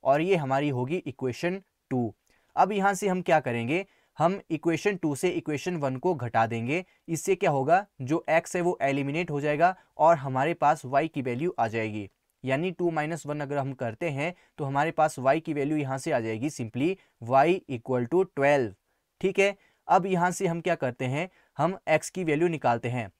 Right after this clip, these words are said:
हम y की वैल्यू इक्वेशन नंबर वन में डाल देंगे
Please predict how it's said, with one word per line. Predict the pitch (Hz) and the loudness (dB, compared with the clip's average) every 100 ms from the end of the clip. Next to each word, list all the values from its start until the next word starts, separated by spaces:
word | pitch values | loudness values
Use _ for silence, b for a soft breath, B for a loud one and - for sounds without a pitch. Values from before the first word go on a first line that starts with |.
| - | -2
हम | 165 185 | -2 2
y | 165 165 | 0 0
की | 170 | -2
वैल्यू | 139 127 151 202 _ - | 0 2 0 -2 _ -10
इक्वेशन | 147 135 151 - | -6 -4 -4 -4
नंबर | 180 151 139 170 | -4 -4 0 0
वन | 143 131 | 0 0
में | 127 156 156 | 0 -2 -2
डाल | 110 107 | 0 0
देंगे | 113 113 160 | -2 -2 -4